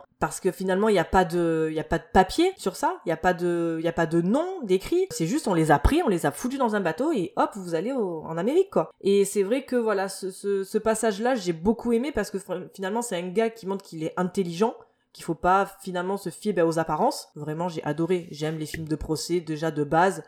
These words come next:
C'est pas le meilleur film qui, euh, qui traite de l'esclavagisme. On a eu, euh, Twelve Years a Slave, par exemple, où celui-là, pff, j'étais, mais genre, euh, oh, oh, voilà, j'étais au bout. J'étais au bout, c'était fini. <laughs> Mais, euh, mais voilà,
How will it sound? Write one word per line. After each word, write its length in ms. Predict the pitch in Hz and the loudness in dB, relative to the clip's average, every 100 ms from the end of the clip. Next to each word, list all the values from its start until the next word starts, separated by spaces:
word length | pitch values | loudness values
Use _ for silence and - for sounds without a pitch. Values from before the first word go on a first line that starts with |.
| - | -2
C'est 120 | 202 | 0
pas 140 | 196 240 | 4 6
le 100 | 208 | 6
meilleur 420 | 208 226 254 247 | 2 2 2 0
film 420 | - 247 262 196 - | -4 -4 -2 -4 -6
qui, 400 | - 180 180 170 | -14 -10 -6 -4
euh, 280 | 165 160 160 | -2 -4 -6
qui 180 | 170 | -10
traite 280 | - - 208 | -6 0 2
de 60 | 180 | 2
l'esclavagisme. 800 | 170 - 165 160 160 220 180 139 _ | -2 -2 -4 -2 -4 -6 -6 -10 _
On 80 | 160 | -6
a 80 | 151 | -4
eu, 200 | 156 156 | -2 -2
euh, 340 | 151 156 151 151 | 0 -2 -4 -2
Twelve 200 | 170 160 | -4 -2
Years 240 | 160 151 | -4 -4
a 60 | 160 | -4
Slave, 300 | 180 190 202 | 2 2 2
par 160 | 156 | -2
exemple, 420 | 160 175 208 - - _ - | 0 -2 -2 -6 -14 _ -10
où 100 | 147 | -8
celui-là, 440 | 165 156 165 147 | -2 2 4 2
pff, 340 | - - - | -2 -2 -2
j'étais, 300 | 143 135 160 | -8 -8 -6
mais 120 | 147 139 | -6 -6
genre, 460 | 151 147 139 139 | -6 -4 -6 -8
euh, 60 | 214 | -6
oh, 320 | 285 269 196 180 - _ - | -2 -2 -4 -8 -16 _ 0
oh, 200 | 285 208 | 2 2
voilà, 480 | 185 214 269 254 202 | -4 2 4 4 2
j'étais 180 | 180 | 0
au 60 | 240 | 0
bout. 180 | 185 180 - - | 0 -6 -12 -16
J'étais 540 | 185 196 220 247 247 - | -2 0 2 4 4 6
au 160 | 240 | 4
bout, 340 | 214 269 302 240 214 | 4 2 2 0 -6
c'était 300 | 202 190 202 | -6 -4 -4
fini. 540 | - - 302 277 226 - - | -4 -6 0 2 2 0 2
<laughs> 80 | - - - 381 - - - 208 | 2 0 0 -2 0 -8 -6 -2
Mais, 300 | 202 190 180 | 2 4 4
euh, 240 | 175 170 | 2 0
mais 100 | 165 | 0
voilà, 300 | 156 135 | -2 -4